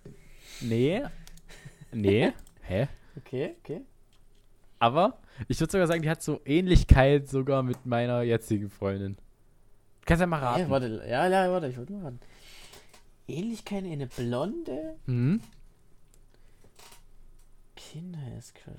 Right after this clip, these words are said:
Speaker 2: Puh. Okay,
Speaker 1: Wenn
Speaker 2: nee, kein Schimmer, Junge.
Speaker 1: Wenn ich jetzt sage, ärgerst du dich, dass du nicht drauf gekommen bist.
Speaker 2: Ja, gib mir mal einen Tipp oder so.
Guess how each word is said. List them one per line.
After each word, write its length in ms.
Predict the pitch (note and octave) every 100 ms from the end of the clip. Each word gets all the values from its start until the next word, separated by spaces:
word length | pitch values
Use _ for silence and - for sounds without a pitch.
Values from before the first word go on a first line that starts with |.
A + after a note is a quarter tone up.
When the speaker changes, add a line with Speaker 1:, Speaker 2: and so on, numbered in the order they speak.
| B2+ _
Speaker 2:
Puh. 80 | - - - - - - - - _ - - - _ - - - _ _ _ _ -
Okay, 360 | - A#2 A2
Speaker 1:
Wenn 100 | A#2+
Speaker 2:
nee, 140 | G#2 G#2+
kein 200 | - G#2
Schimmer, 300 | - A#2 A2
Junge. 220 | G#2+ A2+ -
Speaker 1:
Wenn 180 | G#2+ A2
ich 240 | B2+ B2 B2
jetzt 180 | A#2+ -
sage, 260 | A2+ C#3+
ärgerst 360 | B2+ B2 C3 A#2+
du 40 |
dich, 140 | G2+ -
dass 180 | G#2
du 80 | G#2+
nicht 140 | G#2 G2
drauf 160 | G2
gekommen 280 | - - G2
bist. 240 | F#2+ - - _ - - _ _ - - - -
Speaker 2:
Ja, 160 | A#2+ C3+
gib 140 | F3
mir 60 | G#3+
mal 100 | G3+
einen 80 | D#3+
Tipp 240 | - F#3+
oder 200 | C#3+ A#2+
so. 220 | A2+ A2+